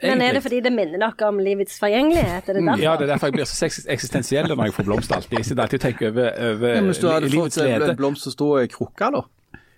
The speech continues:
Speaker 2: Ja, ja, men du kan jo sette det i krukka,
Speaker 1: En
Speaker 2: så lever, så
Speaker 1: plante?
Speaker 2: lever de bitte litt lenger. Nei, det vil jeg ikke ha. Jeg fikk jo den målblomen, den døde fort. Men, <laughs> Eh, men, men sånn som en, en pizza, for eksempel, det er jo noe vi lager til k-,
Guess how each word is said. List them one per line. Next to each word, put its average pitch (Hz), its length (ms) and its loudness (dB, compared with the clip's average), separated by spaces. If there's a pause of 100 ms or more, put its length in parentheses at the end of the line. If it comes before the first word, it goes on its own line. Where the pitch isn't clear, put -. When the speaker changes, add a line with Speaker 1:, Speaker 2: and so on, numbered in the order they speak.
Speaker 2:
Ja, 214 200 2
ja, 214 140 2
men 185 100 -4
du 175 100 0
kan 160 140 0
jo 208 60 0
sette 185 260 0
det 190 60 2
i - 20 -2
krukka, - 240 0
Speaker 1:
En - 60 0
Speaker 2:
så - 80 0 (100)
lever, 165 240 -2
så - 100 -2
Speaker 1:
plante? 269 180 2
Speaker 2:
lever 170 120 -2
de 131 80 -2
bitte 110 220 -4
litt 117 100 -4
lenger. 113 160 0
Nei, 123 180 4
det 127 160 2
vil 107 120 -2
jeg 87 60 -8
ikke 101 140 -4
ha. 107 60 -2
Jeg 104 80 -2
fikk 107 160 -2
jo 104 140 0
den 101 120 2
målblomen, 92 460 0
den 101 140 -2
døde 87 300 -8
fort. - 420 -4
Men, - 80 0
<laughs> - 500 0 (260)
Eh, 180 440 -4
men, 190 160 -2 (400)
men 185 260 0
sånn 214 200 -2
som 202 140 0
en, 185 60 -2 (100)
en 170 140 0
pizza, - 380 0
for 196 80 0
eksempel, 143 300 -2
det 165 100 2
er 170 120 2
jo 151 80 -2
noe 123 320 0
vi 131 240 -2
lager 110 260 2
til 120 260 -2
k-, - 120 -14